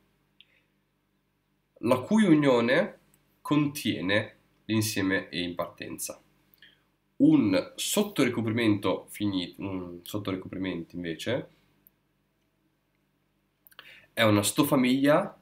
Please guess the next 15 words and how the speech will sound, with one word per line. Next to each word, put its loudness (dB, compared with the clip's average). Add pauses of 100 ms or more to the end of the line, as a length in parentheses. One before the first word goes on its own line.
(100)
degli -2
insiemi 2
aperti, 0
quindi -4 (220)
è -6
una 0
cosa 2
che -8 (800)
contiene -2 (2000)
i -8
sottoinsiemi -4
aperti -2
A -4
con -6
I, -4